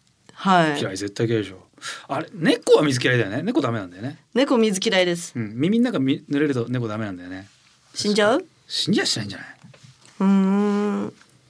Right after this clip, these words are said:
Speaker 2: 犬か。ワンちゃんとアクティビティ。
Speaker 1: かわいい。
Speaker 2: でも、なん、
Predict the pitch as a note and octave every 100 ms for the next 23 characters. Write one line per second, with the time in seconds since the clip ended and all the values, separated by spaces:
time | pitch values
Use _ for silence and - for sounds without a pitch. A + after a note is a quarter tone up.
0 | - _ _ _ - B2 C3 B2+ - B2
1 | A2 A2 G#2 G2+ F#2+ - _ _ _ _
2 | _ A#2+ C#3 C3 B2 G#2+ - G2 - A#2
3 | G2+ G2+ F#2 - - - - E3+ D3 D3+
4 | F#3 - - - - _ _ - - _
5 | _ _ _ _ - - - - C3+ E3